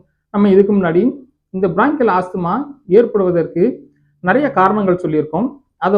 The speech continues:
வந்து ஒரு மூன்று வகையை பிரிச்சு சொல்லியிருக்கோம். ஒண்ணு வந்து அலர்ஜென்ஸ், இன்னொன்னு வந்து இரிட்டன்ஸ், இன்னொன்னு வந்து ட்ரிகர்ஸ். So இந்த அலர்ஜென்ஸ் தான் வந்து பாத்தீங்கன்னா வந்து கிட்டத்தட்ட முக்கிய காரணமாக வந்து இருக்கும். இதுவும் வந்து பாத்தீங்கன்னா வந்து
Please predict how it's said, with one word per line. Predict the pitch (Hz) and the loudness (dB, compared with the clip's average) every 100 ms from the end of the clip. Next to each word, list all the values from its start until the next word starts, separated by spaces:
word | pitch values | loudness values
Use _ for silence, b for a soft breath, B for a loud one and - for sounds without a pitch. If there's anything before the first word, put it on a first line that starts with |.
| 185 | 2
வந்து | 180 269 202 | 2 2 4
ஒரு | 202 202 | 4 4
மூன்று | 240 220 | 4 2
வகையை | 208 226 214 | 2 0 -2
பிரிச்சு | 226 - - | -6 -10 -8
சொல்லியிருக்கோம். | 170 151 143 135 _ _ _ _ - | -6 -6 -8 -14 _ _ _ _ 0
ஒண்ணு | 208 226 | 4 4
வந்து | 208 269 - | 2 0 0
அலர்ஜென்ஸ், | 160 190 180 262 - - 180 | 0 0 2 0 -2 -10 -4
இன்னொன்னு | 208 214 190 | 0 0 0
வந்து | 208 175 | 0 2
இரிட்டன்ஸ், | 220 214 226 269 - _ 190 | 0 0 -2 -2 -8 _ -4
இன்னொன்னு | 220 208 185 | -2 0 -2
வந்து | 220 349 - | -4 -6 -8
ட்ரிகர்ஸ். | 160 160 135 - _ _ _ _ _ _ _ _ | -4 -2 -2 -4 _ _ _ _ _ _ _ _
So | 302 294 | -2 2
இந்த | 220 226 254 - | 4 2 2 2
அலர்ஜென்ஸ் | 285 247 247 247 214 185 | 2 2 2 2 -2 -2
தான் | 220 202 | 0 0
வந்து | 185 196 | 0 -2
பாத்தீங்கன்னா | 180 175 160 156 | -2 -4 -6 -4
வந்து | 156 240 - _ _ | -4 -4 -8 _ _
கிட்டத்தட்ட | 190 185 180 208 196 | -6 -6 -4 -2 0
முக்கிய | 175 233 226 226 | 0 2 0 2
காரணமாக | 175 180 180 165 180 170 | -2 0 -2 -2 -2 -2
வந்து | 165 220 165 | -4 -2 -2
இருக்கும். | 151 147 143 - _ _ 190 | -4 -8 -12 -16 _ _ 0
இதுவும் | 254 262 214 | 2 4 2
வந்து | 190 202 | 0 -2
பாத்தீங்கன்னா | 175 165 156 | -2 -4 -2
வந்து | 151 | 0